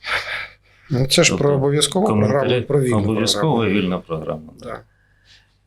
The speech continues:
Speaker 2: Пане Андрію, я вам щиро вдячний за ваш, за таку розмову. Я вам щиро вдячний за ваші ідеї. Я сподіваюся на майбутнє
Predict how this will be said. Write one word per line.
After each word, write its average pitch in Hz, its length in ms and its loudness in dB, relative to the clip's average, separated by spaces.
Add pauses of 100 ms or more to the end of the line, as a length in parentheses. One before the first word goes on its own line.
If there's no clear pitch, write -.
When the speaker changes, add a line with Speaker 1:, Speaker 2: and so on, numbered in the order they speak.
(360)
Speaker 2:
Пане 107 240 6
Андрію, 98 320 2
я 92 80 2
вам 101 100 -2
щиро 107 280 0
вдячний 87 440 -2
за 82 140 -2
ваш, 82 300 -2
за 85 140 -4
таку 90 260 -8
розмову. 90 640 0 (100)
Я 87 140 -2
вам 90 100 -4
щиро 87 220 -4
вдячний 87 340 -4
за 85 140 -2
ваші 85 300 0
ідеї. 98 240 0
Я 92 60 2
сподіваюся 87 680 -2
на 80 560 -4 (720)
майбутнє 85 580 2